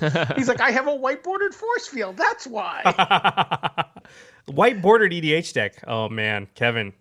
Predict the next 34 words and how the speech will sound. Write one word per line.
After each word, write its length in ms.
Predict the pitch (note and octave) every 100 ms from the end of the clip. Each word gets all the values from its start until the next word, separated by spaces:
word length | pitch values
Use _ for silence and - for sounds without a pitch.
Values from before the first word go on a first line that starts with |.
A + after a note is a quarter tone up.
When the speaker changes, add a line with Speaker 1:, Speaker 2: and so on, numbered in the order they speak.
| _
Speaker 1:
you 220 | A#2 A2 -
spark 440 | - - C3 C3+
of 100 | B2
inspiration. 680 | B2+ - A#2 A#2+ A#2+ A2+ G2 - _ _ - -
Speaker 2:
Yeah. 300 | F#3+ G3 D3+ - -
Speaker 1:
My 140 | A2
mind's 280 | A2+ A#2+ A#2+
already 220 | B2 A#2+
going. 380 | A2+ A#2 G2+ G2 _ _ _ _
That's 160 | A2+ -
pretty 180 | A#2+
awesome. 260 | A2 - G#2+
Speaker 2:
<laughs> 240 | G2 -
Speaker 1:
That's 460 | F#3 D#3+ - E3 A2+
pretty 200 | B2 G#2
awesome. 320 | G2+ - G2+ A#2 - B2+ - _ _ _ _ - -
So, 420 | B3+ B3 G#3+ - _ - _ _ _ _
moving 300 | F#3 A#3+ C#4+
back 180 | G3+ F3
to 80 | F#3+
our, 260 | D#3+ C3+ - -
our 180 | A#2+ A2+
P 360 | _ - E3
L 180 | C3+ B2
E 260 | B2 B2 A#2+ - _ _ _
E 120 | D#3
D 180 | C3+ B2+
H 60 | B2
Speaker 2:
Sure. 200 | A#3 -
Speaker 1:
discussion 480 | B2+ - B2+ A#2+ B2+
with 120 | A2
B 120 | A#2
D 140 | A2+ A2
M. 240 | A#2 B2+